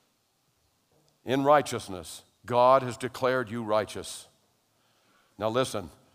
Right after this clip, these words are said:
if you know Jesus Christ as your Savior, if you have called upon the name of the Lord,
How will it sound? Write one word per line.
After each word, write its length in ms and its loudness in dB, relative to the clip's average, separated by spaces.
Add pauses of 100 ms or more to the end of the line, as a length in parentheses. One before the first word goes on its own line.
(520)
if 200 -12
you 220 -2
know 180 2
Jesus 460 -6
Christ 360 0
as 140 -8
your 140 -2
Savior, 480 -8 (1000)
if 200 -10
you 160 -2
have 120 0
called 300 0
upon 300 2
the 80 0
name 240 -2
of 80 -2
the 80 -4
Lord, 400 -4